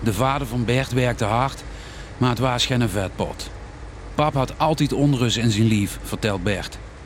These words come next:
Angst of de rekeningen nog wel betaald kosten weren.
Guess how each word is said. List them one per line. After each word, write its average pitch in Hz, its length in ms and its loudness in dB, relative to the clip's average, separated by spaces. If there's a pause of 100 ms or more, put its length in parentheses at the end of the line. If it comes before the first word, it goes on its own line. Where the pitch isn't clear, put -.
(440)
Angst 135 400 0
of 113 160 -4
de 110 80 -2
rekeningen 120 760 2
nog 113 160 0
wel 117 120 0
betaald 101 380 -2
kosten 95 320 -4
weren. 87 320 -4